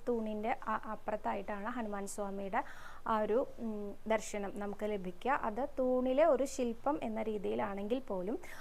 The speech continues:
അവിടെ ഹനുമാൻ സ്വാമിയുടെ ഒരു സാന്നിധ്യമുണ്ട്. അദ്ദേഹത്തിന് നിത്യപൂജയോ അല്ലെങ്കിൽ നിവേദ്യമോ ഇല്ലെങ്കിലും എല്ലാ ദിവസവും നെയ്വിളക്ക് തെളിയിക്കാറുണ്ട് അദ്ദേഹത്തിൻ്റെ ആ ശില്പത്തിൻ്റെ അടുത്തായിട്ട്. അതുപോലെ തന്നെ വെറ്റിലമാല,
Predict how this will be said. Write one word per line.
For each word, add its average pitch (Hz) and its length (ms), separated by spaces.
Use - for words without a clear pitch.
അവിടെ 262 340
ഹനുമാൻ 240 380
സ്വാമിയുടെ 247 580
ഒരു 311 120
സാന്നിധ്യമുണ്ട്. 220 880
അദ്ദേഹത്തിന് 214 460
നിത്യപൂജയോ 233 920
അല്ലെങ്കിൽ 226 400
നിവേദ്യമോ 220 680
ഇല്ലെങ്കിലും 208 560
എല്ലാ 214 320
ദിവസവും 233 460
നെയ്വിളക്ക് 214 520
തെളിയിക്കാറുണ്ട് 240 800
അദ്ദേഹത്തിൻ്റെ 214 460
ആ 214 60
ശില്പത്തിൻ്റെ 208 600
അടുത്തായിട്ട്. 202 480
അതുപോലെ 214 460
തന്നെ 240 280
വെറ്റിലമാല, 262 580